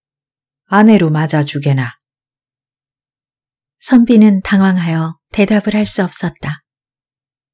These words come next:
Speaker 2: 그러자 노인은 명령하다시피 말하였다.
Speaker 1: 조금 있으면 새벽을 알리는 닭울음 소리가 들릴 것이네. 그러니 지금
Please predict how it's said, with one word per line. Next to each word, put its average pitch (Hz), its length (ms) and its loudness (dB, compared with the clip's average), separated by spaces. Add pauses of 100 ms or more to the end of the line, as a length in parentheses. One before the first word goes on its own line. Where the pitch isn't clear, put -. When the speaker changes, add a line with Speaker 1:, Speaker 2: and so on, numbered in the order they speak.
(640)
Speaker 2:
그러자 214 400 4
노인은 202 440 4 (140)
명령하다시피 196 960 0
말하였다. 175 680 -6 (1900)
Speaker 1:
조금 165 480 0
있으면 139 500 -2 (600)
새벽을 208 640 -2
알리는 156 580 -4
닭울음 147 480 -4
소리가 196 440 -4
들릴 196 340 -4
것이네. 170 600 -4 (1400)
그러니 143 640 0 (720)
지금 160 400 0